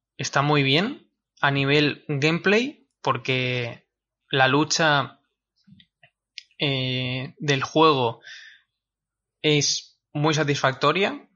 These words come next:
Para que o-, os pongáis en situación, tú encarnas a un personaje que es un samurái que está encarcelado y lo liberan. Mm, cuando lo veáis,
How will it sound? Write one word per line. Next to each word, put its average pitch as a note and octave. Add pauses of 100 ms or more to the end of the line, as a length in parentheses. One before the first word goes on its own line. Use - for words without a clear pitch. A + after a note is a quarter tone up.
(200)
Para A#2
que A#2+
o-, A#2
os C#3+
pongáis C#3
en D3+
situación, D3 (1400)
tú F3+
encarnas D#3
a A#2
un C#3
personaje C#3 (320)
que C3
es C3
un D3+
samurái D#3
que C3+
está B2
encarcelado D3
y F3
lo C3+
liberan. A2+ (1600)
Mm, C3+ (840)
cuando D3+
lo D3+
veáis, F3+